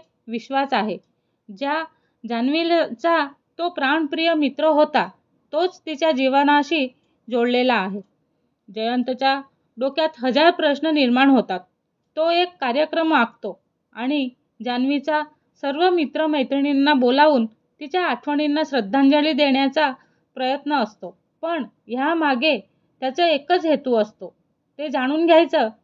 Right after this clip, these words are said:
की जान्हवी आणि विश्वाचं खरं नातं काय आहे. इकडे विश्वा घरात पळतच जातो आणि चेहऱ्यावरती तणाव असतो.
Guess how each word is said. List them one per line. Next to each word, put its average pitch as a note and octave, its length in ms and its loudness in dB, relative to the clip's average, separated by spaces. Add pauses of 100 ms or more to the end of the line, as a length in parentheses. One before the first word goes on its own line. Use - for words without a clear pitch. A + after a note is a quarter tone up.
(140)
की D4 100 -10
जान्हवी C4+ 480 -2 (140)
आणि D4+ 240 -6
विश्वाचं C#4 500 -2 (100)
खरं C4+ 260 0
नातं C4+ 240 -2
काय C4+ 280 0
आहे. G3+ 240 -2 (560)
इकडे A#3+ 360 -4 (400)
विश्वा C#4 460 -2 (340)
घरात C4+ 300 0 (180)
पळतच D4+ 520 0
जातो G3 360 -2 (280)
आणि B3+ 180 -6
चेहऱ्यावरती C#4 760 2 (340)
तणाव C4+ 320 2
असतो. G3+ 360 -4